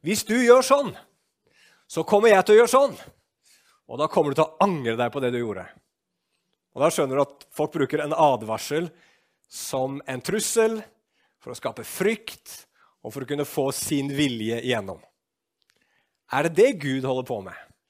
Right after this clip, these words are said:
i sitt ord? Er det det Jesus holder på med? Eh, noen mennesker kan nok tenke sånn at Gud er litt sånn en sånn hevngjerrig, usikker og kontrollerende Gud som hele tiden må true med, med ild og svovel og, og, og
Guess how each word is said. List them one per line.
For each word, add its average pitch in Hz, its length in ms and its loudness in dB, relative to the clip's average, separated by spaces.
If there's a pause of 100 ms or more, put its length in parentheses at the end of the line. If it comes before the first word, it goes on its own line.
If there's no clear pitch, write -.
(360)
i 123 80 -10
sitt 120 240 -10
ord? 101 160 -12
Er 143 120 -6
det 151 100 -2
det 185 100 0
Jesus 120 440 -4
holder 113 200 -8
på 110 160 -14
med? - 120 -20 (1300)
Eh, 113 100 -10
noen 156 260 -8
mennesker 226 220 -8
kan 196 120 0
nok 208 120 -2
tenke 151 320 -4
sånn 185 160 -6
at 151 120 -8
Gud 156 200 -4
er 147 120 0
litt 151 140 -4
sånn 131 180 -4
en 143 120 -4
sånn 127 180 -6
hevngjerrig, 123 880 -2 (380)
usikker 147 760 -4
og 147 100 -12
kontrollerende 156 800 0
Gud 175 320 -4
som 165 160 -10
hele 147 160 -2
tiden 139 160 -8
må 156 120 -4
true 165 440 -4
med, 143 220 -2 (260)
med 147 240 -2
ild 175 240 2
og 175 80 -2
svovel 156 640 -2
og, 127 220 -2 (180)
og, 160 160 -2 (160)
og 170 60 -2